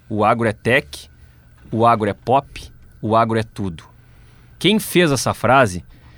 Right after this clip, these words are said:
não exagerou quando disse, "O agro é tudo", porque o agro é tudo. Esse café que eu tô tomando é agro.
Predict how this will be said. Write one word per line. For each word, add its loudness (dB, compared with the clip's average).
não 2
exagerou 4
quando 2
disse, 0
"O 2
agro 2
é 2
tudo", 0
porque -4
o 2
agro 2
é 0
tudo. -8
Esse 4
café 2
que -2
eu 0
tô -2
tomando 0
é 2
agro. 2